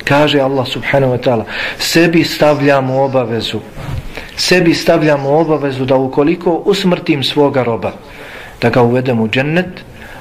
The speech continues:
a ukoliko ga izliječim, da mu tijelo zamijenim boljim tijelom, krv boljom krvlju i da mu oprostim njegova loša djela.'" U hadisi kuciju je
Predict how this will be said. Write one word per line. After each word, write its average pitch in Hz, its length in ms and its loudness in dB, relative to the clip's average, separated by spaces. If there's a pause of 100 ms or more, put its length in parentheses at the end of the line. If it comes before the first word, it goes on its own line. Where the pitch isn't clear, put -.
a 110 120 2
ukoliko 131 500 2
ga 131 120 4
izliječim, 143 720 -2 (440)
da 117 80 2
mu 127 200 2
tijelo 147 380 2
zamijenim 131 580 0
boljim 135 340 2
tijelom, 107 480 0 (440)
krv 135 260 2 (560)
boljom 123 480 2
krvlju 127 440 0 (480)
i 135 100 2
da 127 100 2
mu 120 200 -2
oprostim 120 680 0 (600)
njegova 113 320 -2 (380)
loša 107 220 -2
djela.'" 98 360 -4 (800)
U 120 40 0
hadisi 131 440 0
kuciju 139 500 0
je 107 160 -2